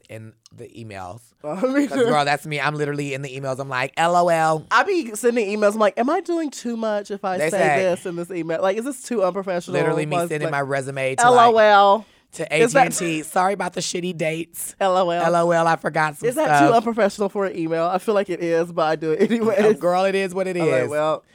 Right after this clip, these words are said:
Speaker 1: And with an
Speaker 2: you got the
Speaker 1: emoji.
Speaker 2: message." Yeah, with an emoji.
Speaker 1: Yeah, 'cause it's like you wanna express the right idea.
Speaker 2: Yeah.
Speaker 1: You know, who knows? But thank you, Amir. And,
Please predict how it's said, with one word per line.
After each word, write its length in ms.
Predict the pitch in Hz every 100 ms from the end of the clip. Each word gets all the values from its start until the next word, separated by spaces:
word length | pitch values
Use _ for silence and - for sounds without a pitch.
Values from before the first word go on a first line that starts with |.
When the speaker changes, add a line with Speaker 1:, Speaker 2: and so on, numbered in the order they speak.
| _ _ 139
Speaker 1:
And 180 | 156
with 100 | 156
an 120 | 160 156
Speaker 2:
you 80 |
got 260 | 156 151 -
the 60 | 147
Speaker 1:
emoji. 100 | 196
Speaker 2:
message." 560 | 185 170 170 - - _
Yeah, 160 | 185 202
with 140 | 226
an 60 | 185
emoji. 420 | 160 139 151 190 139
Speaker 1:
Yeah, 280 | 180 208
'cause 140 | 214 202
it's 100 | 185
like 140 | 175
you 60 | 185
wanna 140 | 180 170
express 320 | - 170 165
the 120 | -
right 280 | 151 147 - -
idea. 600 | 143 139 139 120 104 113 - - -
Speaker 2:
Yeah. 280 | 165 156 175 _ _ -
Speaker 1:
You 100 | 147
know, 220 | 135 135
who 100 | 185
knows? 340 | - 123 104 - - - _ -
But 260 | 170 -
thank 220 | 202 214
you, 100 | 233
Amir. 500 | 214 196 160 143 143 -
And, 200 | 156